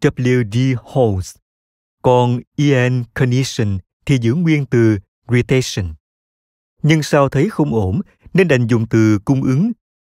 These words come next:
dường như có nghĩa rộng hơn phục vụ. Về từ conchodon, tôi đã tạm tạo ra từ đáp tặng để dịch, theo mô hình của các từ Hán Việt, đáp bái, đáp lễ. Tôi cũng đặt ra một số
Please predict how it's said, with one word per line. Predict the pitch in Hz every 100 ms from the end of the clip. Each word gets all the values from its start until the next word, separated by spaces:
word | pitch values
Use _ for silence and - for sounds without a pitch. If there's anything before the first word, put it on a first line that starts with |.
| _
dường | 127 123
như | 135 151
có | 147 196
nghĩa | 113 127
rộng | 120 98 107
hơn | 131 131
phục | 117 120 -
vụ. | 107 87 82 - _ _ _ _ _ _ _ _ _
Về | - 123 135 123
từ | - 123 120 117 113 _ _
conchodon, | - 196 170 147 120 113 110 - _ _ _ -
tôi | -
đã | 160
tạm | 127 110
tạo | 117 107
ra | 104 127
từ | 123 117 104 98 -
đáp | 175 -
tặng | 107 95 90 110 -
để | 117
dịch, | 123 95 _ _ _ _ _ _ -
theo | 151 147
mô | 147
hình | 127 120 107
của | 107 98
các | 98 -
từ | - 110 98
Hán | 90 131
Việt, | 196 107 95 - _ _ -
đáp | 131 -
bái, | 117 123 190 - _ -
đáp | 139 170
lễ. | 101 90 127 - _ _ _ _ _ _ _ _ _
Tôi | 190
cũng | 160 135
đặt | 165 123
ra | - 143
một | 131 104
số | - 160